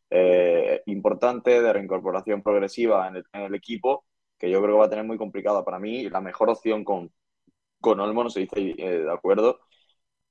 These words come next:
eh, es, eh, una cesión. El, el próximo año yo creo que es una categoría, eh, por debajo de la que está el Málaga.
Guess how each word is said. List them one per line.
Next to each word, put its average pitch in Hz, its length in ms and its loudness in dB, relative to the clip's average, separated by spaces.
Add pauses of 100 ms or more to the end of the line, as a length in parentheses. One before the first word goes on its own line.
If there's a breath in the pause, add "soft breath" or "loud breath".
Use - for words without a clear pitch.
(120)
eh, 95 340 0
es, - 180 -4
eh, 107 220 4
una 98 220 -4
cesión. 101 500 -4
El, 85 320 -6
el 92 140 -4
próximo 92 360 -6
año 98 220 0
yo 95 120 2
creo 92 160 -2
que 98 60 0
es 98 60 0
una 95 140 -4
categoría, 98 680 6
eh, 90 220 2
por 92 160 0
debajo 92 360 2
de 98 60 4
la 98 60 2
que 95 80 0
está 92 160 -6
el 85 80 -6
Málaga. 92 300 -2